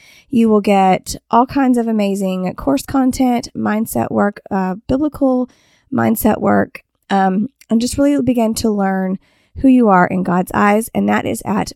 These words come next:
radiant by design collective dot com. You can also get connected by following any of the links below this episode that will lead you to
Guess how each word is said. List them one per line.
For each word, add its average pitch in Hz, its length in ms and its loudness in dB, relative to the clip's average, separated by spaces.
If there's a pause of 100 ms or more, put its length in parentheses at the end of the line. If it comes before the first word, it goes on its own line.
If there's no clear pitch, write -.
(120)
radiant 220 520 -2 (100)
by 202 140 -2
design 196 380 -4
collective 196 580 -6 (100)
dot - 260 -6
com. 220 260 -2 (640)
You 370 100 2
can 359 120 4
also 320 260 2
get 302 160 -2
connected 269 400 0
by 247 120 0
following 240 480 0
any 277 280 2
of 302 140 -4
the 311 100 2
links 247 380 -2
below 208 460 2
this 226 280 0
episode 196 560 -2 (380)
that 226 260 0
will 220 180 2
lead 220 320 0
you 220 100 0
to 220 500 2